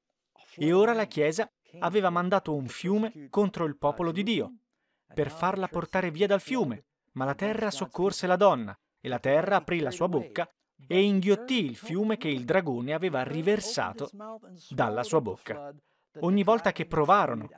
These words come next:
ad addentrarsi nella fortezza montana delle Alpi, il popolo fu protetto dai valichi e dalle montagne che c'erano.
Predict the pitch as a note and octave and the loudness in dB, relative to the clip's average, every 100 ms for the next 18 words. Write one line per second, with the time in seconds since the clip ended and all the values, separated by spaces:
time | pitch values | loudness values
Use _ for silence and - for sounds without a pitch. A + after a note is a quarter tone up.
0 | - B2+ C3+ C#3+ C#3+ C#3 E3+ F3+ E3 - | -14 -4 0 2 2 0 2 2 0 -4
1 | B2+ A#2+ A#2+ C3+ A#2 C3 G3 D#3+ - A2 | -4 -4 -6 -8 -6 2 2 2 -4 -6
2 | G#2 A2+ D#3 D3 A#2 A2 D3 E3 A2+ G#2+ | -6 -4 0 0 0 -2 2 2 2 -2
3 | E3 E3+ _ A#2+ F#3 F3 G#2+ A#3+ B3 A#3+ | -10 -12 _ -6 -4 -4 2 2 2 -2
4 | A#3+ _ _ - G#3 - D#3+ G3 G#3 D3 | -4 _ _ -4 -4 -2 0 0 0 0
5 | C#3+ F#3+ B2+ A2 B2+ E3+ E3 A#2+ A#2 D3+ | 2 2 2 0 -2 -10 -12 -14 -8 0
6 | E3+ D3 A#2 D#3 F#3+ A#2+ G2+ G#2+ B2 E3+ | 2 2 0 0 0 -2 -4 -4 -4 -2
7 | D#3 - G2 G2 G2 F#2+ | -4 -2 -2 -4 -8 -12